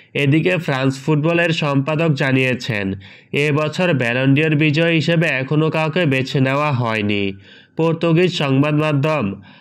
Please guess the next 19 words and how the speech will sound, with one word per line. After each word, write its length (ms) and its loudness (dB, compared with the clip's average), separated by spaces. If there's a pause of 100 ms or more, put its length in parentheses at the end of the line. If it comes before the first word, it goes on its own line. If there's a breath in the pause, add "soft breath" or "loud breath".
(120 loud breath)
আরটিপি 680 0
স্পোর্টস 500 -2
এর 220 -2
আগেই 360 2
জানায়, 560 0 (320 loud breath)
এ 180 0
বছর 360 0
সপ্তমবারের 760 -2
মতো 280 0
ব্যালন 420 2
ডিওর 240 2
জিতবেন 560 0 (400 loud breath)
পিএসজির 640 2
তারকা 420 0
মেসি। 640 0 (340 soft breath)
সংক্ষিপ্ত 580 0
তালিকায় 540 0
রবার্তো 540 0
লেভানডস্কি, 1000 0